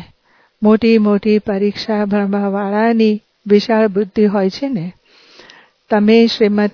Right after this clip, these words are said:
પર પોતાનું રાજ્ય સ્થાપન કરો છો. તમે કોઈને પણ સમજાવી શકો છો. વિશ્વમાં શાંતિ હતી ને.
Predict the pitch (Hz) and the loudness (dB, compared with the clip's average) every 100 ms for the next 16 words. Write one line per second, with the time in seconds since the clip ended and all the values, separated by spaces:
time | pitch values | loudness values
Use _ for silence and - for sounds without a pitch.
0 | - 233 233 220 208 220 196 196 196 196 | -2 -2 0 0 0 0 -2 0 0 -2
1 | 202 - 262 - - 185 - 233 233 196 | -4 -2 -4 -2 -6 -6 -2 -2 -2 -4
2 | 196 196 - 202 - _ _ - - _ | -4 -6 -8 -12 -12 _ _ -20 -20 _
3 | 247 254 269 - 233 254 269 269 269 254 | 2 2 2 4 4 4 2 0 -4 -2
4 | 220 208 233 220 220 233 233 214 - 226 | -4 -2 0 0 2 0 -2 -6 -4 0
5 | 247 - 208 190 - _ _ _ _ _ | 0 0 -4 -4 -12 _ _ _ _ _
6 | 202 262 - 262 262 269 269 - 196 208 | 0 0 2 -2 0 2 0 -2 -4 -4
7 | 208 233 214 214 208 339 262 165 | -4 -2 0 -2 -2 -4 -4 -6